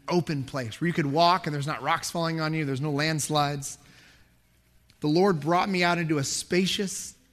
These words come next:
open country. And it said, "He rescued me." Why? "Because he delighted in me." Isn't that incredible? Isn't that incredible that David calls to this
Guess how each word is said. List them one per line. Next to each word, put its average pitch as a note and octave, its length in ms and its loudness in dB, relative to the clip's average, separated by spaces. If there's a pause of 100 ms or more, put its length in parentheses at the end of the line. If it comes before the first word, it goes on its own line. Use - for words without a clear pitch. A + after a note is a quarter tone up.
(340)
open E3+ 560 0 (120)
country. - 460 -12 (1400)
And D3+ 100 -6
it C#3+ 100 -6
said, D#3+ 180 0
"He D#3+ 120 0
rescued F3 580 -2
me." C#3+ 160 -2
Why? C#3+ 540 -4 (1400)
"Because E3+ 920 -6 (280)
he F#3+ 640 -4 (640)
delighted C3 720 -4 (880)
in D#3+ 180 -6
me." A2 300 -6 (760)
Isn't - 140 -20
that C#4+ 80 -12
incredible? D#3+ 480 -8 (1080)
Isn't - 80 -20
that C4+ 60 -6
incredible G#3+ 420 2
that C#3+ 240 -2
David F#3 400 2
calls F#3+ 400 -2
to D#3 80 -4
this D3 340 -4